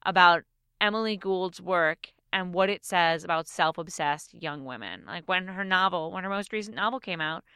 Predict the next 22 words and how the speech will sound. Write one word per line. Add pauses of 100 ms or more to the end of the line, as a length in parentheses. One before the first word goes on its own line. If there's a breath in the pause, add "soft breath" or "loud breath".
(320 soft breath)
there
was
an
essay (120)
all
about
that
and
about (260)
how
awful
young
women
on
Tumblr
are
and
how
Emily
Gould
proves
that.